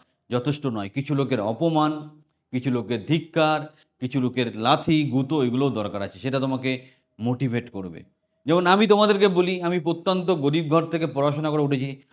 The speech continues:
ওই দারিদ্রটাই আমার পজিটিভ ছিল, কারণ আমি জানতাম আমার বাবার পয়সা নেই, আমাকে পড়াশোনা করে বড় হতে হবে। তাই আমার ক্ষেত্রে দারিদ্রতা একটা পজিটিভ সিগন্যাল নিয়ে এসেছে। তাই তোমাকেও সেইভাবে ভাবতে হবে যে আমি কিভাবে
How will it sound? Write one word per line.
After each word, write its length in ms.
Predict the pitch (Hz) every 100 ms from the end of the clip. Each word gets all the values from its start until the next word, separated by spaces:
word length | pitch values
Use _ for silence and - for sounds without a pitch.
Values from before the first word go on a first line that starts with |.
| -
ওই 120 | 151
দারিদ্রটাই 640 | 143 147 165 175 196 196 208
আমার 180 | 190 185
পজিটিভ 360 | 170 156 170 170
ছিল, 160 | 147
কারণ 200 | 147 156
আমি 200 | 156 202
জানতাম 380 | 196 190 185 170
আমার 220 | 156 165
বাবার 220 | 160 165 151
পয়সা 300 | 147 147 165
নেই, 300 | 156 135 135 -
আমাকে 300 | - 147 147
পড়াশোনা 420 | 143 135 147 156 147
করে 180 | 147
বড় 220 | 131 123 123
হতে 160 | 113
হবে। 120 | 104
তাই 300 | 113 156 139 - _ -
আমার 300 | 127 160 185
ক্ষেত্রে 480 | - 185 143 143 143 - _ 101
দারিদ্রতা 840 | 120 151 165 165 151 131 127 _ _
একটা 300 | - 123 139 -
পজিটিভ 480 | 135 151 170 190 185
সিগন্যাল 400 | - 143 139 139
নিয়ে 120 | 127
এসেছে। 200 | 113 135
তাই 200 | 151 139
তোমাকেও 440 | 131 147 170 175 202
সেইভাবে 360 | 185 180 180
ভাবতে 340 | 170 151 143 147
হবে 320 | 147 123 120 - - -
যে 120 | 110
আমি 140 | 139 165
কিভাবে 600 | 170 214 220 190 165